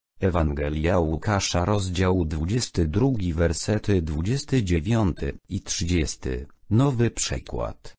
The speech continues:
"I nie bój się, o maluczkie statko. Albowiem się upodobało Ojcu waszemu dać wam królestwo".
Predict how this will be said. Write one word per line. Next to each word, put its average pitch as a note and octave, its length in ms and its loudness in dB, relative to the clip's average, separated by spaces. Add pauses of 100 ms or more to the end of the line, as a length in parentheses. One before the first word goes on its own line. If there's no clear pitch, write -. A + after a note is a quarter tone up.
(120)
"I F2 380 2 (260)
nie G2 200 6
bój D#2+ 360 0
się, C#2+ 360 -2 (220)
o F2 160 2
maluczkie F2 640 0
statko. - 680 -6 (420)
Albowiem G#2+ 640 2
się F2 200 0
upodobało F#2 920 2
Ojcu F2+ 440 0
waszemu E2+ 560 0
dać D2+ 400 -2
wam F2+ 340 2
królestwo". - 920 -2